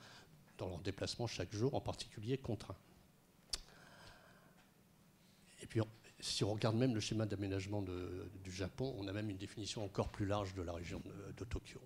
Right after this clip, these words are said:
Bon. Mais en pratique, c'est ça, Tokyo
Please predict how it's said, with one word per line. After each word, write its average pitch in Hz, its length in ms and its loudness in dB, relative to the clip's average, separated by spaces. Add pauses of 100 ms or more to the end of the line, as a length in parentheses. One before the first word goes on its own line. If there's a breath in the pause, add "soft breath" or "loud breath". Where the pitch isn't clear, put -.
(160)
Bon. - 100 2 (2750 loud breath)
Mais 117 180 4
en 127 80 4
pratique, - 300 2
c'est - 100 2
ça, 104 220 -2 (380)
Tokyo 110 260 -12